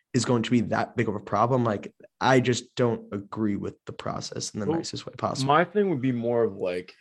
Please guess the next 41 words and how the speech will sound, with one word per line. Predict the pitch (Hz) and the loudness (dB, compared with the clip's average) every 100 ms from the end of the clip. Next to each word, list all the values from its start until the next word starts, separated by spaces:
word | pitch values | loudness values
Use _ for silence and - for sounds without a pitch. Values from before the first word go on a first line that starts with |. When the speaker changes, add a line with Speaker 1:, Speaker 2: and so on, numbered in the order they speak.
| 117 | -4
Speaker 2:
uh, | 117 67 60 147 - _ _ _ - | -4 -4 -12 -14 -20 _ _ _ 4
maybe | 143 226 | 6 6
it's | 233 | 4
just | 170 | 4
how | 135 135 | 6 6
people | 156 147 131 | 4 0 2
are | 117 | 2
coming | 113 110 110 104 | 2 0 2 0
about, | 90 98 98 - _ - | 2 4 4 0 _ -14
um, | - - - - 113 _ _ 127 - | -12 -12 -14 -18 -20 _ _ -20 -14
what | 170 107 - | 2 2 2
their | - 101 95 - - | 0 2 2 -2 -6
issues | 101 - 101 | -8 -6 -6
are | 90 101 | -2 -2
with | 120 | -2
the | 123 | -4
defense. | 143 - 170 | -4 -4 -6
'Cause | - 139 | -8 -8
to | 139 | -6
me, | 185 | -4
it | 131 107 | -4 -2
seemed | - 147 | 0 2
more | 135 127 | 2 2
like | 110 98 | 0 -2
people | - 107 - | -8 -10 -6
don't | 98 107 104 | -4 -4 -4
think | 104 | -8
that | 95 95 | -8 -10
it's | 92 - | -10 -10
not, | 98 - | -12 -10
that, | 98 - _ | -12 -12 _
that | 101 98 | -2 -2
he's | 92 | -4
not | 95 - | -6 -6
trying, | 110 104 92 | -2 0 0
which | 85 | 0
I | 107 | 0
think | - 110 | 2 0
you | 120 | 2
and | 107 | 2
I, | 104 107 | 4 2